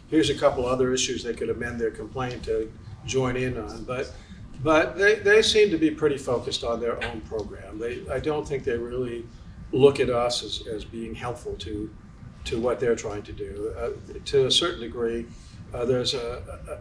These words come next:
a, a bit of competition in terms of the fundraising, because if somebody pays money to one of the legal funds, it's money they don't have for the other one. So Jarvis, I think, has been trying to persuade people that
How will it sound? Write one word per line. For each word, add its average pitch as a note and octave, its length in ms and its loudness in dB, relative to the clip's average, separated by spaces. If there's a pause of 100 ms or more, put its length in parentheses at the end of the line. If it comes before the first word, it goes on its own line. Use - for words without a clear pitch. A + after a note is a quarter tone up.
a, - 40 -8
a - 20 -6
bit C3 160 4
of A#2 160 -4
competition B2+ 840 -2
in G#2 140 -6
terms A2 320 -6
of G#2+ 100 -6
the A2+ 80 -2
fundraising, G2+ 680 -4
because G#2+ 320 -4
if A2 80 -6
somebody A#2+ 480 -2 (680)
pays B2+ 260 2
money B2 280 -2
to A#2 300 -6
one A#2+ 320 2
of B2+ 80 2
the A#2+ 60 -4
legal A2+ 260 -4
funds, A2+ 580 -10
it's - 140 -2
money A#2 200 -2
they A2 140 -2
don't A#2 180 -4
have B2 200 -6
for C3 120 -6
the C#3 140 2
other B2 140 -4
one. - 260 -16
So A2+ 340 -4 (440)
Jarvis, C#3+ 480 4
I A#2 80 -2
think, A#2 240 -8
has A#2 160 -4
been A2+ 160 -10
trying A#2 180 -6
to A#2+ 60 -4
persuade A#2+ 500 -2
people A2+ 320 -4
that A2 280 -6